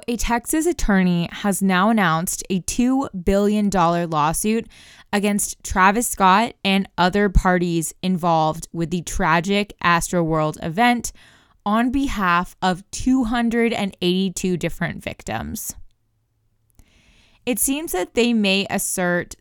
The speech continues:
that cost-cutting measures decided by the event heads led to the disaster.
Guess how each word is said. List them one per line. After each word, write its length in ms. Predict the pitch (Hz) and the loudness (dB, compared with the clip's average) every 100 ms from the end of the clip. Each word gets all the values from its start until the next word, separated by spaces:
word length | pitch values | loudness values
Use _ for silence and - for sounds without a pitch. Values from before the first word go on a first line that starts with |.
| 196 | 0
that 420 | 180 165 160 - | 4 6 4 0
cost-cutting 880 | - - 220 277 - - 202 180 170 | -6 2 4 4 -2 -6 -4 -2 0
measures 680 | 160 160 160 156 160 160 - - - - | 0 -2 -2 -2 -2 -4 -10 -18 -20 -4
decided 560 | 208 - 185 196 202 | -2 4 4 4 2
by 260 | 170 175 175 | 2 2 2
the 200 | 165 - | 0 -4
event 300 | 160 175 175 | -4 -4 -4
heads 520 | 170 151 151 156 - - - - 185 | -4 -4 -4 -6 -10 -14 -20 -16 -4
led 320 | 196 214 214 | 2 2 2
to 100 | 302 | -2
the 160 | 269 240 | -2 -2
disaster. 880 | 226 196 180 151 160 - - - | -2 0 2 2 2 -6 -8 -10